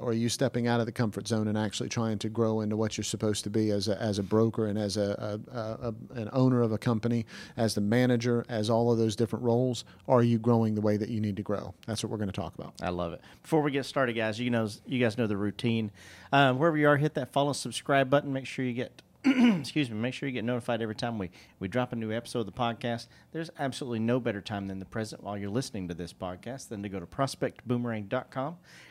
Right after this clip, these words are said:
Speaker 2: Click that green button up there at the top. Sign up for a free account. Um, join our free recruiting mastermind. You know, get some of our downloads, uh, that'll help you, you know, start getting recruits in the next couple weeks,
Speaker 1: Mm-hmm.
Speaker 2: right?
Speaker 1: Yep.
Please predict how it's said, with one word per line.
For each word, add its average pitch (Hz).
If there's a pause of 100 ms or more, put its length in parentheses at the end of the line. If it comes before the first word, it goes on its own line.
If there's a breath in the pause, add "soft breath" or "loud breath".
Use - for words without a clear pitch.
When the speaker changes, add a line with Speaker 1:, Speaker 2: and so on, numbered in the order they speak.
Speaker 2:
Click 175
that 123
green 131
button 131
up 123
there 131
at 120
the 107
top. 135
Sign 139
up -
for 113
a 107
free 151
account. 143 (440 soft breath)
Um, 110 (100)
join 170
our 143
free 165
recruiting 147
mastermind. 151
You 147
know, 110
get 127
some 156
of 135
our 113
downloads, 156 (380 loud breath)
uh, 110
that'll 110
help 147
you, 120
you 143
know, 117
start 147
getting 143
recruits 147 (640 soft breath)
in 135
the 151
next 160
couple 170
weeks, - (180)
Speaker 1:
Mm-hmm. 135
Speaker 2:
right? 175 (140)
Speaker 1:
Yep. 165